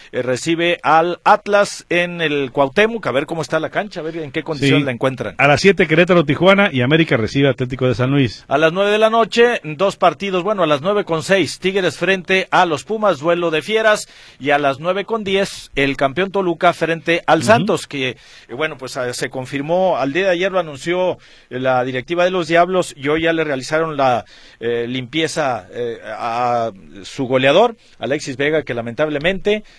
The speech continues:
Speaker 1: eh, seis semanas, alrededor de seis semanas,
Speaker 2: Sí,
Speaker 1: estará fuera
Speaker 2: fuera.
Speaker 1: de actividad. No sé cuánto le pueda perjudicar esto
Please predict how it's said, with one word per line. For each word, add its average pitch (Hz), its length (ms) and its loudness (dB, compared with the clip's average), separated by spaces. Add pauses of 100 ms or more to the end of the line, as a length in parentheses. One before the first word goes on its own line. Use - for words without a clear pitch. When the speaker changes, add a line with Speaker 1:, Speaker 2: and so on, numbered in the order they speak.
(140)
Speaker 1:
eh, 120 240 -4
seis 190 280 2
semanas, 156 760 -4
alrededor 127 500 0
de 139 180 -2
seis 147 200 -4
semanas, 143 380 -2
Speaker 2:
Sí, 135 60 0
Speaker 1:
estará 131 300 -4
fuera 143 280 -6
Speaker 2:
fuera. 117 240 2
Speaker 1:
de 139 160 -6
actividad. 165 480 -2
No 160 120 -6
sé 170 120 -6
cuánto 208 440 -2
le 208 140 -4
pueda 208 260 -4
perjudicar 175 560 0
esto 202 380 2